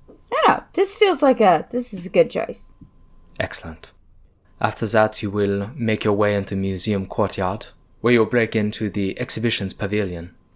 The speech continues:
Speaker 2: where the Sublime Intemperance is on display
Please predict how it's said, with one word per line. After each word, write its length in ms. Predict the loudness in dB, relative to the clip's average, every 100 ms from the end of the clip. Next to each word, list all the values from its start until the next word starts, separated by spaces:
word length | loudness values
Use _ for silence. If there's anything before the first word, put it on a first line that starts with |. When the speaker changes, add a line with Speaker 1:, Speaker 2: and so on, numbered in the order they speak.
| _ _
Speaker 2:
where 260 | 0 2 2
the 180 | 0 0
Sublime 460 | -2 2 2 2
Intemperance 640 | -2 -4 -6 -6 -8 -8 -6
is 360 | -6 -6 -6 -2
on 160 | -2
display 580 | -2 -4 -2 -2 -4